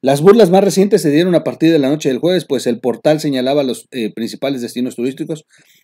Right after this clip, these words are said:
con una serie de versiones al inglés y francés que parecían sacadas del traductor de Google, Guerrero Warrior, como lo vieron al inicio, pues como está el video que hizo Van Pipe al inicio, excelente,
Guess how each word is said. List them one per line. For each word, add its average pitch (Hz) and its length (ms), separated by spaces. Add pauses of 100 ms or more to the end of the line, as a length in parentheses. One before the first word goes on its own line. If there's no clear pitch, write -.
(100)
con 131 180
una 170 160
serie 160 240
de 151 60
versiones 139 460
al 110 120
inglés 131 420
y 131 60
francés 117 500
que 135 100
parecían 113 460
sacadas 131 380
del 104 140
traductor 104 400
de 110 60
Google, 120 400 (680)
Guerrero 131 540
Warrior, 120 680
como 113 240
lo 107 80
vieron 117 220
al 107 80
inicio, 113 240
pues 233 140
como 262 200
está 247 220
el 302 80
video 165 340
que 160 80
hizo 151 180
Van 113 200
Pipe 120 400
al 107 100
inicio, 117 480
excelente, 110 680